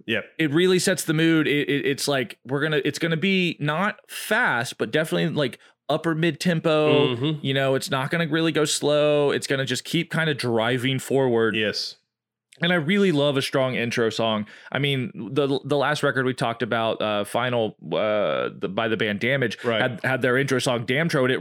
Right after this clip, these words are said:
Speaker 2: really does. It
Speaker 1: <laughs> Right.
Speaker 2: sets the mood for the
Speaker 1: Yes.
Speaker 2: record.
Speaker 1: It's important.
Speaker 2: Uh, I, I think it's very important, especially, um, with,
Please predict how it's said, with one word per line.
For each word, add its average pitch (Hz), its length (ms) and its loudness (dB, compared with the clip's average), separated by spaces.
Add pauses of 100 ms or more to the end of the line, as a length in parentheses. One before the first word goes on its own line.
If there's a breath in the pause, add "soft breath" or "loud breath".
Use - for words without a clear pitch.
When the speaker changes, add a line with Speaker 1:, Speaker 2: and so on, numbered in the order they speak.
Speaker 2:
really 160 260 2
does. 156 300 2
It 110 80 -2
Speaker 1:
<laughs> - 20 -4
Right. 139 80 2
Speaker 2:
sets 127 240 2
the 143 120 0
mood 135 260 2
for 120 120 2
the 131 80 2
Speaker 1:
Yes. 135 40 2
Speaker 2:
record. 120 380 0 (100)
Speaker 1:
It's - 120 -4
important. 135 460 0
Speaker 2:
Uh, 127 100 -4 (340)
I, 139 80 0
I 143 40 2
think 185 200 0
it's 208 100 -2
very 160 300 0
important, 123 400 0
especially, 175 680 0
um, 127 480 -2
with, 127 300 -2